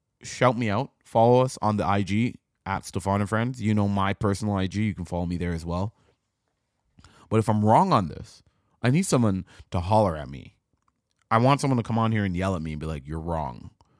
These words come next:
And I want someone to tell me why I'm wrong. I'm also, I also want a lead pastor to come on here and have this conversation with me as well.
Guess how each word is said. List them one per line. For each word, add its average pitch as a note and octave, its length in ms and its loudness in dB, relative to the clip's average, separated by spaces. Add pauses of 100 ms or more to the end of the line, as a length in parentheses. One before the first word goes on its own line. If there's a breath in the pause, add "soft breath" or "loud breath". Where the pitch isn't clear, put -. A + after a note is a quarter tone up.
(920)
And G2+ 80 -2
I F#2+ 40 0
want G2 160 -2
someone G#2 160 -2
to F#2 60 -8
tell F2 80 -4
me E2 100 -6
why D#2+ 200 -6
I'm D2 120 -12
wrong. D#2+ 200 -16
I'm F#2 160 -6
also, G2 420 -6
I G2+ 100 0
also G2+ 280 2
want F#2+ 160 -2
a F2+ 40 -2
lead F2+ 200 -4
pastor E2 320 -6
to E2 60 -12
come E2 120 -10
on E2+ 100 -6
here E2 140 -6
and D#2+ 100 -8
have D2+ 140 -10
this - 140 -16
conversation - 500 -12
with - 100 -14
me B1+ 100 -14
as - 120 -18
well. - 180 -14